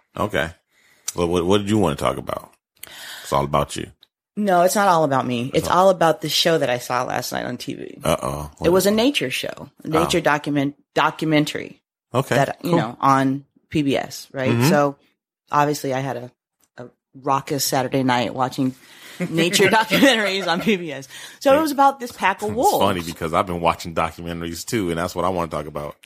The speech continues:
Speaker 2: Oh, okay.
Speaker 1: <laughs>
Speaker 2: I love documentaries. We could talk about that all day. We could have another
Speaker 1: I mean,
Speaker 2: podcast.
Speaker 1: I mean, actually, specifically nature documentaries.
Speaker 2: Right.
Speaker 1: So that's what's funny.
Speaker 2: Yeah.
Speaker 1: That, that's what I was planning on talking about too.
Speaker 2: So it was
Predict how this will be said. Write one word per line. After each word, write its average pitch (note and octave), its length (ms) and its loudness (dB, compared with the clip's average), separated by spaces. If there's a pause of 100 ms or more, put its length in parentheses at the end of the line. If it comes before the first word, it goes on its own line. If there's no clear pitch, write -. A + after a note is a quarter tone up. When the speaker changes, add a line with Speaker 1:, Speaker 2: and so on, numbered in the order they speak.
Speaker 2:
Oh, D4+ 240 2
okay. F#4+ 400 -4 (100)
Speaker 1:
<laughs> - 0 -
Speaker 2:
I E3+ 460 2
love E3 240 -2
documentaries. C#3+ 560 -4
We A3+ 80 -12
could - 100 -20
talk G#3+ 80 -8
about F#3+ 160 -12
that E3+ 140 -10
all E3 120 -12
day. C#3 160 -14 (300)
We C4+ 80 -12
could F4+ 80 0
have D#4+ 140 0
another G#3 260 2
Speaker 1:
I - 40 2
mean, B2+ 120 2
Speaker 2:
podcast. A3 240 2
Speaker 1:
I D3 140 0
mean, B2+ 320 -2
actually, B2 520 -2
specifically A#2+ 720 -2
nature A2 460 0
documentaries. F2+ 680 -2
Speaker 2:
Right. G3+ 460 0
Speaker 1:
So F2+ 380 0
that's F#2+ 200 0
what's F2+ 160 -8
funny. F2 300 -4
Speaker 2:
Yeah. F#3 240 4
Speaker 1:
That, F2 100 2
that's F2 220 0
what F2+ 100 2
I E2+ 60 4
was E2+ 100 -2
planning D2 220 -8
on D2 60 -10
talking D2+ 260 -8
about D#2 240 -10
too. F2 100 -8
Speaker 2:
So D#3+ 500 0
it F#3 140 2
was E3+ 300 -4